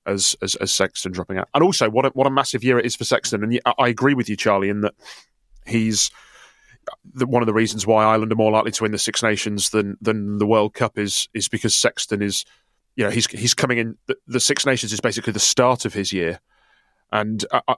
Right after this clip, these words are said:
okay, he has to back up a lot in the World Cup against quality opposition, but he's got to get there first. You've got all of this Six Nations to get through. He's then got, presumably, quite a long knockout stage with Leinster as they're gonna go far. He's got U R C knockouts, and that's before you even get to the summer.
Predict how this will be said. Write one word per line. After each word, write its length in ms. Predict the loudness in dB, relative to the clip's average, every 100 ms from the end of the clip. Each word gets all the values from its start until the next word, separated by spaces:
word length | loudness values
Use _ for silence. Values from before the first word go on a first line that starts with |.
| 0
okay, 180 | 0
he 60 | 2
has 160 | 2 0
to 80 |
back 280 | 0 0 2
up 240 | 0 0 -2
a 60 | 0
lot 160 | 2
in 80 | 2
the 80 | 2
World 200 | 0 0
Cup 160 | -2 -2
against 300 | -2 -4 0
quality 320 | 0 0 -4
opposition, 500 | -2 -2 -2 -2 -2
but 120 | -2
he's 100 | 2
got 80 | 2
to 60 |
get 240 | 2 0 2
there 160 | 0
first. 480 | 2 2 2 0 -4
You've 100 | -6
got 160 | -4 0
all 200 | 2 2
of 80 | 0
this 120 | -4
Six 280 | -4 -2 0
Nations 360 | 0 -2 -6 -4
to 80 |
get 180 | -2 -2
through. 260 | 0 0 0
He's 200 | -2 0
then 200 | 0 2
got, 240 | 0 0 -4 _
presumably, 480 | -4 2 2 2 -2
quite 260 | 0 2 2
a 40 |
long 380 | 2 2 0 0
knockout 400 | -2 0 0 0
stage 320 | 0 0 0
with 140 | 0 0
Leinster 480 | 0 0 -2 0
as 80 | 2
they're 180 | 2 0
gonna 180 | 0 0
go 160 | 0 0
far. 400 | 0 2 2 -2 -10 -10
He's 120 | -6 0
got 180 | 0
U 160 | 2 4
R 180 | 4 2
C 300 | 2 2 2
knockouts, 480 | -2 0 0 0 0
and 100 | 0
that's 180 | 0
before 280 | -4 0 0
you 140 | 2 0
even 160 | 0
get 160 | -4 -4
to 80 | -6
the 80 |
summer. 320 | -2 0 0